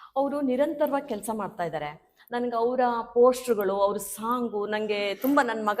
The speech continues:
ಕೇಳಿಸ್ತಾ ಇರ್ತಿದ್ದ, "ಅಯ್ಯೋ, ಎಷ್ಟು ಚೆನ್ನಾಗಿ ಮಾಡಿದ್ದಾರೆ, ಎಷ್ಟು ಕ್ರಿಯಾ-, ಕ್ರಿಯೇಟಿವಿಟಿ ಇದೆ ಇದರಲ್ಲಿ, ತುಂಬಾ ಚೆನ್ನಾಗಿದೆ,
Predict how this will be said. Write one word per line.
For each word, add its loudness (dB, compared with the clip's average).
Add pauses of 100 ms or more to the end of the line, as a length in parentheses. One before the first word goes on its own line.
(100)
ಕೇಳಿಸ್ತಾ 0
ಇರ್ತಿದ್ದ, -8
"ಅಯ್ಯೋ, -10
ಎಷ್ಟು -4
ಚೆನ್ನಾಗಿ -4
ಮಾಡಿದ್ದಾರೆ, -2
ಎಷ್ಟು -4
ಕ್ರಿಯಾ-, -4
ಕ್ರಿಯೇಟಿವಿಟಿ 0
ಇದೆ 0
ಇದರಲ್ಲಿ, -6
ತುಂಬಾ 4
ಚೆನ್ನಾಗಿದೆ, -4